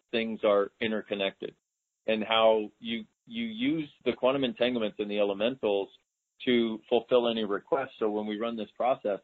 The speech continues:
asking for it, it truly is about not having the walls, going beyond the walls, breaking down the walls, uh, but not from,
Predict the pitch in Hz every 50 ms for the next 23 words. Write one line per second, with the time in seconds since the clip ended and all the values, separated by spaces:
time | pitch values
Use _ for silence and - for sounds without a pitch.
0 | - _ - 110 139 - - - 120 107 95 - - 98 95 95 95 92 - _
1 | _ _ _ _ _ _ _ _ _ 117 120 117 - - 175 185 170 139 127 120
2 | 123 143 156 139 127 123 120 113 104 - _ _ _ _ _ 113 107 92 107 107
3 | 104 104 104 101 - _ _ _ _ _ _ _ _ _ _ _ _ _ 113 113
4 | 117 120 123 117 110 110 120 123 123 127 127 120 117 107 101 104 104 101 101 104
5 | 98 - _ 104 113 110 113 117 113 110 104 110 107 107 110 117 120 120 110 101
6 | 101 101 101 101 101 101 101 92 _ _ _ _ - - - 113 117 110 - 117
7 | 110 104 101 104 104 110 117 117 117 104 101 101 101 101 101 101 98 92 _ _
8 | _ _ _ _ _ _ _ _ _ _ _ _ - - 110 107 104 104 - -
9 | 107 - 120 117 113 - _ _ - 123 113 120 131 139 175 214 - - _ _
10 | 160 147 135 131 127 123 117 113